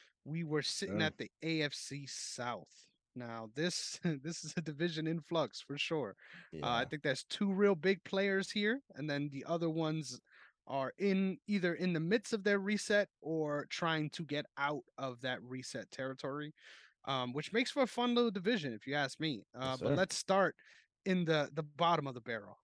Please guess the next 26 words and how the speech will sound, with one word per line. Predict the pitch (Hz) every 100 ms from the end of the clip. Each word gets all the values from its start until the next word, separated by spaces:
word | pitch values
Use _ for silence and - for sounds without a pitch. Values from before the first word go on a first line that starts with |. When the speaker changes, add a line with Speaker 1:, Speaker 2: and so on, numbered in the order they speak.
| -
Speaker 1:
right? | 147 156 143 - -
It, | 123 143
it | 170
only | 165 147
makes | 139 127 -
sense. | 120 - - _
Speaker 2:
<laughs> |
Speaker 1:
Houston | - 220 151
Speaker 2:
Yeah. | 139
Speaker 1:
Texans. | - 147 - 135 127 - - - - _
Um, | 147 151 139 131 -
so | - 180
here's | 160 240 -
some | 214 208
of | 175
their | 170 165
notable | 160 170 156
departures. | 147 - 165 160 160 151
Obviously, | 143 143 - 127
Deshaun | - 131 120
Watson, | 139 151 - 135
who | 131
we | 120
just | 117 -
talked | 165 - 131
about. | 135 131